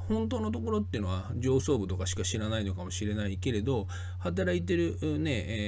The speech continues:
えー、そこに勤めてる、勤務されてる警察官もおかしいと思ってるわけですよ。で、マスコミっていうのはこの件の真相を言うことはないと。で、あのー、これっていうのは僕だ-、だけじゃないです。他の人もず-、ずっと思ってるんですけど、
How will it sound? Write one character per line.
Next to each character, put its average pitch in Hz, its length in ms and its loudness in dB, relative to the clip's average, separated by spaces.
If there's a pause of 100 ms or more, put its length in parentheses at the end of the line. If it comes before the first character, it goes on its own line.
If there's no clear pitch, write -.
(120)
え - 60 -4
ー、 - 40 -2
そ 156 80 -2
こ 165 100 0
に 151 80 2
勤 170 240 0
め 120 100 2
て 92 120 -2
る、 87 140 -4
勤 123 200 -2
務 139 280 2
さ 107 120 -2
れ 104 100 2
て 104 120 -2
る 110 100 -2
警 - 200 2
察 95 260 -2
官 101 160 -2
も 92 120 -2
お 98 40 -2
か 113 140 0
し - 160 -2
い - 20 -2
と 92 80 -4
思 98 140 -2
っ 92 40 -4
て 90 140 -2
る 87 60 0
わ 92 100 -2
け 95 80 -6
で 90 80 -6
す - 60 -4
よ。 - 140 -4 (520)
で、 185 140 0
マ 160 120 2
ス - 120 -2
コ 190 80 -2
ミ 180 100 2
っ 165 40 -2
て 180 100 -2
い 151 40 0
う - 20 0
の 104 80 0
は 95 40 -4
こ 120 80 0
の 113 100 0
件 117 160 0
の 95 80 -2
真 113 260 -2
相 127 200 -2
を 165 140 0
言 110 180 0
う 95 40 -4
こ 101 120 0
と 95 120 -4
は 90 180 -6
な 101 120 -4
い 87 100 -6
と。 92 180 -6 (960)
で、 185 260 2 (640)
あ 151 160 0
の 143 600 2
ー、 - 60 -4
こ 196 100 2
れ 220 80 2
っ - 20 0
て 285 160 -2
い - 20 0
う 175 40 0
の 117 60 2
は 101 60 2
僕 175 240 2
だ-、 104 140 2 (240)
だ 120 120 2
け 127 60 0
じ 135 80 -2
ゃ 110 60 0
な 101 80 0
い 92 120 -4 (140)
で 107 120 -2
す。 - 120 -4
他 160 220 0
の 170 100 2
人 - 160 0
も 110 160 0
ず-、 127 220 -2
ず 143 120 4
っ - 20 2
と - 160 -2
思 160 120 0
っ 151 60 -2
て 127 80 -4
る 95 80 0
ん - 20 -2
で 92 40 -4
す - 60 -8
け 98 60 -4
ど、 101 140 -2